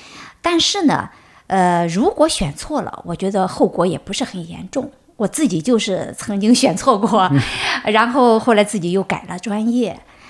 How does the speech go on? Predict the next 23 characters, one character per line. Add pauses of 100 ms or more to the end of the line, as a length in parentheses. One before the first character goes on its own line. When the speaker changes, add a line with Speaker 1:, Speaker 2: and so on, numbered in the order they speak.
(100)
Speaker 1:
呃，
这
样
的
例
子
也
非
常
多。 (340)
呃，
所
以
我
觉
得
我
们
现
在
家
长
在